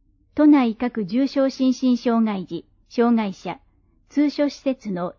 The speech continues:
通所者を募集。令和四年四月一日以降、対象は重症心身障害児、障害者、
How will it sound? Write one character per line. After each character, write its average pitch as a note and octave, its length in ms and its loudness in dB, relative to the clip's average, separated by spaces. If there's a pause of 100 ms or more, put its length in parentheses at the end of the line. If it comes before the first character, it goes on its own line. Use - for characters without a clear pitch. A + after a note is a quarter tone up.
通 C4+ 220 -2
所 C#4 160 -2
者 F3 240 -8
を F3 40 -10
募 G3 120 -6
集。 G3 440 -8 (960)
令 C#4+ 220 2
和 G#3+ 120 0
四 G3 140 -2
年 F#3+ 280 -4
四 - 180 -2
月 C4 220 2
一 B3 260 -4
日 A#3 260 -6
以 A3 60 -10
降、 F3+ 400 -4 (600)
対 A3 140 -4
象 G3+ 240 -6
は F3+ 200 -6 (240)
重 B3+ 220 2
症 C4+ 200 0
心 B3+ 320 0
身 B3 180 0
障 A#3 260 0
害 G3 200 -4
児、 E3+ 300 -10
障 A#3+ 300 0
害 A3 160 -4
者、 - 280 -10